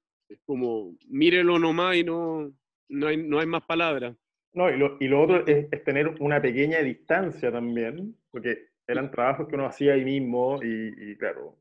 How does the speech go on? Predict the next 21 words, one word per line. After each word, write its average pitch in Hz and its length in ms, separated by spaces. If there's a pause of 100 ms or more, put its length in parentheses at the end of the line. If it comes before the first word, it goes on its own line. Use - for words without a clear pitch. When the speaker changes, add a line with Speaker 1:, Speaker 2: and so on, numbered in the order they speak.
Speaker 2:
y, - 380
y, 127 240
y 117 80
no 123 120
tenía 123 200
esa 147 220
distancia 143 500
temporal 123 480
de 135 100
poder 127 180
verlo 139 600 (800)
y 123 100
analizarlo 135 680
con, 127 240
de, 113 180
de 113 100
manera 113 300
más, 123 720 (300)
más 123 160
objetiva 120 500
muchas 101 260